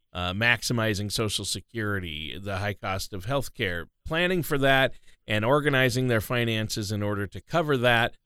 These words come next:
Um, that is what you do. And I wanna first thank you for having me on the show today. This is gonna be a really good one.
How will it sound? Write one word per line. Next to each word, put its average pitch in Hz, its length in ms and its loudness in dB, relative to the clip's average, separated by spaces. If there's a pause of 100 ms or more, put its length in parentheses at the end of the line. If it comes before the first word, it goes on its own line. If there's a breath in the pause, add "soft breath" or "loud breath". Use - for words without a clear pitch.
(240)
Um, 113 380 2
that 131 420 4
is 127 200 0
what 127 200 0
you 131 120 0
do. 143 320 6
And 123 120 6
I 120 200 2
wanna 131 260 4
first 156 340 0
thank 165 240 2
you 135 80 -4
for 127 160 0
having 120 360 4
me 113 80 4
on 110 160 2
the 104 80 0
show 120 280 2
today. 113 320 2
This 113 260 0
is 117 120 -2
gonna 120 220 0
be 113 240 0
a 101 180 0
really 131 560 6
good 151 240 6
one. 151 300 4